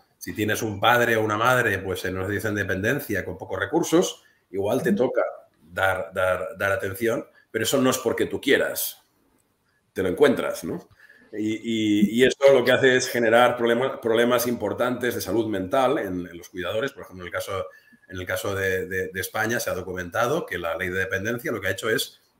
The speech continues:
Speaker 1: en parte, reducir los problemas de salud mental de los cuidadores.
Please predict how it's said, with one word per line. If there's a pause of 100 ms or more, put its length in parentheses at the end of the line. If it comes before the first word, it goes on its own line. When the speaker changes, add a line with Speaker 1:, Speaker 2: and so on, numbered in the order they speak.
(120)
Speaker 1:
en
parte,
reducir (340)
los
problemas
de
salud
mental (240)
de
los
cuidadores.